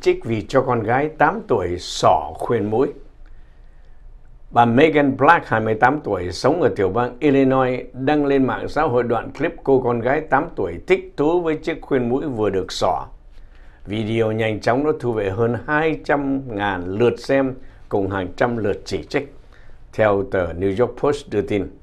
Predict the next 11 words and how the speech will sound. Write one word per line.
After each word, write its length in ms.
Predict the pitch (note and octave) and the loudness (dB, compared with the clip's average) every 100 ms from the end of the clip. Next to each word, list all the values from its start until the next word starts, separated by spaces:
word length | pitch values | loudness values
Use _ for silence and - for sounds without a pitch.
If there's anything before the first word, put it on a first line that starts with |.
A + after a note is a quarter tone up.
| - - - - | -20 -20 -18 2
nhiều 160 | B2+ C3+ | 4 6
khán 160 | E3 G3 | 4 6
giả 220 | C3+ - - | 8 8 6
cho 120 | D3+ | 4
rằng 320 | C3+ A2+ G#2+ | 4 2 4
bà 140 | G#2 | 4
Black 420 | G2+ D3+ F#3+ F#3+ D3+ | 4 4 2 2 -4
là 220 | A2 G2+ | 0 0
bà 200 | F#2+ G2 | 0 0
mẹ 300 | G2 G2+ G#2 - - - - - - | 0 -2 -4 -10 -18 -20 -20 -8 4
tồi 520 | C3 A2+ G2+ E2 | 6 6 4 -2